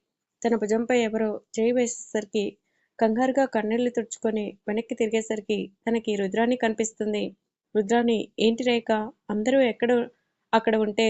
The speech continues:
నువ్వు ఇక్కడకి వచ్చావు?" "రేఖ, ఏం లేదు రుద్ర, ఊరికే వచ్చా." రుద్రాణి రేఖ కళ్ళలోకి చూస్తూ, "మరి ఎందుకు ఏడుస్తున్నావు?" రేఖ, "అది, ఆ, ఏం లేదు,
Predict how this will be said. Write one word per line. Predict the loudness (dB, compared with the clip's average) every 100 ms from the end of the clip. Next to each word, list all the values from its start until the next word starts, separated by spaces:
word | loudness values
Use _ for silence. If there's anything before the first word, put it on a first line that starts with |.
| 0 -8 -4
నువ్వు | 0 0
ఇక్కడకి | 2 2 2 0 _ _ _ _ _ _ 0 0
వచ్చావు?" | 0 0 0 0 -4 _ _ _ 0
"రేఖ, | 2 2
ఏం | 2 2 4
లేదు | 4 4
రుద్ర, | 2 2 0 -2 -2
ఊరికే | -2 0 -2
వచ్చా." | -2 -2 -2 -4 _ -8
రుద్రాణి | -4 0 2 0 -4 _ -2
రేఖ | -2 0
కళ్ళలోకి | 0 2 2 0 -2
చూస్తూ, | -6 0 2 2 0 -6 0
"మరి | 2
ఎందుకు | 4 2 0
ఏడుస్తున్నావు?" | 0 0 0 0 0 -2 -8 _ _ _ -2
రేఖ, | 2 2 0 -4 -6 _ _ 0
"అది, | 2 2 0 -2
ఆ, | 0 0 -2 2
ఏం | 4 4
లేదు, | 2 4